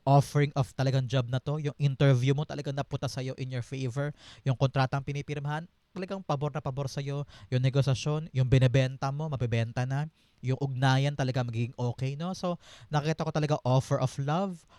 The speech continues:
offer of yes card, na parang, "Yes, bibili na namin. Yes, mabibenta mo na. Yes, approve ka," no? So, congrats po.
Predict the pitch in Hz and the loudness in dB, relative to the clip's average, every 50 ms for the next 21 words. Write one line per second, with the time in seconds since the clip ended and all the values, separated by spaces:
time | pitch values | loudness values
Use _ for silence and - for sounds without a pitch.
0 | _ _ _ - 135 143 135 - 147 139 113 135 - - 135 127 139 151 156 - | _ _ _ 2 4 4 4 2 0 0 0 -2 -2 -2 -2 0 2 2 0 -2
1 | - - - 143 143 147 139 - 135 - 127 120 123 123 135 143 147 - - 135 | -4 -6 -2 0 0 0 0 -4 -6 -4 -4 -4 -4 0 0 0 0 0 0 -4
2 | 127 117 127 123 127 127 127 131 135 135 135 139 143 143 139 - - - - - | -2 -2 -2 -2 -2 -4 -2 -2 -2 -2 -2 -4 -8 -8 -10 -16 -18 -20 -16 -6
3 | - 135 139 - - 135 123 127 127 113 120 117 123 123 - 123 120 123 127 139 | -2 -2 -2 0 0 0 0 0 2 2 0 -2 -2 -2 -2 -2 -2 -2 -4 -4
4 | 147 147 147 151 151 - - - - - 139 147 - - - 131 - - 120 135 | -2 -2 -2 -4 -6 -8 -14 -16 -6 0 0 0 0 0 -4 -6 -4 -2 -2 -2
5 | 120 92 - - _ - 143 143 139 139 143 156 143 - 143 - 131 123 120 113 | -2 -2 -4 -12 _ 2 2 2 2 0 -2 -4 -4 -4 -4 -4 -2 -2 -2 -4
6 | - - - - - | -4 -6 -6 -8 -8